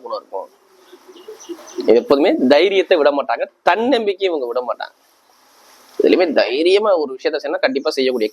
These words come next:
கெப்பாசிட்டி இவங்ககிட்ட நிறைய உண்டு. இவங்க எப்போதுமே பாருங்க, தன்னுடைய குடும்பம், ஃபேமிலி, இதை பத்தி ரொம்ப சிந்திக்க இருக்கும். தொழில், நம்ம சொந்த கால நிக்கணும், சொந்த இதுல நிக்கணும், அப்புறம் எண்ணங்கள் மனசுல ஓடிக்கிட்டே இருக்கும். இவங்களுக்கு பாருங்க, உங்களுடைய நட்சத்திர அதிபதியே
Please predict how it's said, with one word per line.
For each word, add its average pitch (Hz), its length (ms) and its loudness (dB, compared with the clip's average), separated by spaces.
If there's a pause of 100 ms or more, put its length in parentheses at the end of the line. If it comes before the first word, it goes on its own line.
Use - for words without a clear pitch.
(100)
கெப்பாசிட்டி 160 580 0
இவங்ககிட்ட 117 400 -4
நிறைய 117 160 0 (140)
உண்டு. 87 180 -16 (2500)
இவங்க 180 200 4
எப்போதுமே 208 280 2
பாருங்க, 180 220 2
தன்னுடைய 151 300 0
குடும்பம், 165 380 -2
ஃபேமிலி, 160 360 0
இதை 147 120 -2
பத்தி 147 220 -6
ரொம்ப 165 160 -4 (100)
சிந்திக்க 147 260 -4 (120)
இருக்கும். 120 260 -6
தொழில், 139 220 0
நம்ம 127 180 -2
சொந்த 131 240 0
கால 131 220 0
நிக்கணும், 123 320 -6
சொந்த 127 220 0
இதுல 127 200 -4
நிக்கணும், 127 220 -6
அப்புறம் 117 220 -4
எண்ணங்கள் 135 380 0
மனசுல 135 300 -2 (100)
ஓடிக்கிட்டே 131 380 0
இருக்கும். - 240 -12 (1500)
இவங்களுக்கு 170 320 2
பாருங்க, 208 220 2
உங்களுடைய 170 240 2
நட்சத்திர 175 440 0
அதிபதியே 160 520 0